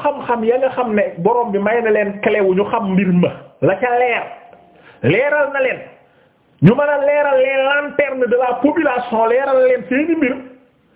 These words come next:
ba digal leen lay yiiw tere leen lu bon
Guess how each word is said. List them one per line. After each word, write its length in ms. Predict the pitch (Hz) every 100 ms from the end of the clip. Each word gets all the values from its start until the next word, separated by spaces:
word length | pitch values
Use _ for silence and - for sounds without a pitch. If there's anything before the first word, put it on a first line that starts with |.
| _ _ _ _ _ -
ba 160 | 135
digal 320 | 269 370 339 330
leen 200 | 311 277
lay 140 | 302 311
yiiw 220 | 339 320 277 - -
tere 200 | 294 294
leen 180 | 269 240
lu 80 | 233
bon 160 | 220